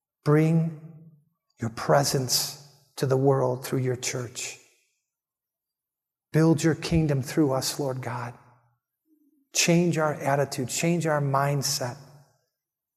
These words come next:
Help us to get to the place that regardless of what this culture demands, the message of the gospel is everything. One hundred percent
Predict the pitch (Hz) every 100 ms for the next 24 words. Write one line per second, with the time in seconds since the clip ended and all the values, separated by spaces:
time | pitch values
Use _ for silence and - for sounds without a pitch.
0 | _ - 170 165 170 - 143 156 156 151
1 | 147 170 151 - 160 135 135 147 156 165
2 | - 139 143 147 147 - - 165 143 -
3 | 135 127 131 135 131 127 123 - - _
4 | _ _ _ _ _ _ _ _ _ _
5 | _ _ _ _ 139 131 156 - 160 156
6 | 156 139 131 - - 120 - - _ _
7 | _ _ _ _ _ _ - 123 - 123
8 | - - - - - _ _ _ _ _
9 | _ _ _ _ _ _ _ _ _ _
10 | _ _ - 139 147 175 - 160 156 147
11 | - 147 - 143 123 -